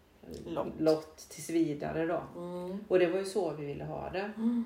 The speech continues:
Speaker 1: Och det, så, och det var ju så vi hade bestämt att vi skulle ha det även innan Guridas blev
Speaker 2: Mm.
Speaker 1: sjuk. Att
Speaker 2: Mm.
Speaker 1: vem den är som fortsätter att leva kvar ska kunna bo kvar i ett orubbat
Speaker 2: Mm.
Speaker 1: bo, om man
Speaker 2: Mm.
Speaker 1: säger.
Speaker 2: Mm.
Speaker 1: För att man vill ju inte att den andra, jag skulle aldrig velat om jag lämnar för att mina barn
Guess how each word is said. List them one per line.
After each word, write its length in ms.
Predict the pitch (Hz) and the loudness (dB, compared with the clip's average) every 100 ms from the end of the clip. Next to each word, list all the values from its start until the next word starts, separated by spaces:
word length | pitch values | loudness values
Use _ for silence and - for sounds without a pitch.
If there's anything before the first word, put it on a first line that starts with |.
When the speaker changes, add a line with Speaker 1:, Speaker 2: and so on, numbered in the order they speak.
| - | -2
Speaker 1:
Och 140 | 170 | -4
det, 320 | 165 160 156 | 0 0 -2
så, 400 | - 165 180 196 - - - | -2 -2 0 0 -4 -8 -8
och 120 | - 151 - - - | -4 -4 -6 -18 0
det 120 | 151 | 2
var 140 | 165 | 8
ju 60 | 247 | 6
så 280 | 240 196 147 | 6 4 4
vi 80 | 151 | 2
hade 120 | 147 | -2
bestämt 380 | 143 - 143 139 | -6 -6 -6 -8
att 120 | 139 | -10
vi 20 | |
skulle 180 | 147 147 | -10 -8
ha 40 | 139 | -6
det 80 | |
även 220 | 135 135 135 | -6 -8 -6
innan 360 | 147 - - | -8 -8 -2
Guridas 360 | 208 240 - - | 4 4 4 -6
blev 120 | 170 170 | -6 -2
Speaker 2:
Mm. 280 | 175 202 | 0 0
Speaker 1:
sjuk. 100 | 254 - - - | -2 -6 -16 -2
Att 140 | - | 2
Speaker 2:
Mm. 160 | 131 165 | 2 2
Speaker 1:
vem 280 | 170 170 202 | 2 2 4
den 240 | 202 165 | 2 2
är 120 | 160 143 | 0 -2
som 280 | 151 147 147 | -6 -6 -4
fortsätter 520 | - 185 - 143 147 | 0 0 0 -8 -8
att 60 | 151 | -6
leva 240 | 147 143 | -4 -4
kvar 520 | 151 - 208 160 143 147 - - | -6 0 2 2 0 -2 -8 -18
ska 180 | - 151 | -6 -6
kunna 400 | - 160 139 139 | -2 -4 -4 -4
bo 140 | 139 143 | -4 -6
kvar 480 | - 175 214 208 190 | -4 -2 0 0 0
i 80 | |
ett 100 | 185 | -2
orubbat 580 | 190 190 151 143 139 160 165 | -2 -2 -2 -2 -2 -4 -4
Speaker 2:
Mm. 120 | 170 143 135 135 | 0 0 0 -2
Speaker 1:
bo, 80 | |
om 100 | 156 | -2
man 80 | 151 175 | -2 -2
Speaker 2:
Mm. 60 | |
Speaker 1:
säger. 300 | 160 - - 185 | -2 -2 -4 -4
Speaker 2:
Mm. 380 | 180 185 220 233 - - - 170 123 | -4 -4 -6 -6 -16 -20 -20 -12 -4
Speaker 1:
För 80 | |
att 80 | 170 | -2
man 100 | 160 | 0
vill 140 | 156 160 | 0 0
ju 60 | |
inte 140 | 165 143 | -2 -6
att 80 | 139 | -6
den 160 | 165 | -4
andra, 220 | 165 160 151 | -2 -2 0
jag 140 | 143 | -2
skulle 220 | - 202 | -2 0
aldrig 160 | 190 165 | 2 4
velat 320 | 165 151 147 | 4 0 -4
om 120 | 156 | -6
jag 200 | 151 156 | -4 -2
lämnar 260 | 196 185 156 | -2 -2 -4
för 200 | 160 156 | -4 -4
att 360 | 147 143 - | -4 -8 -8
mina 360 | 165 160 147 147 151 | -4 -2 -2 -4 -2
barn 400 | 156 123 123 | -2 -2 -6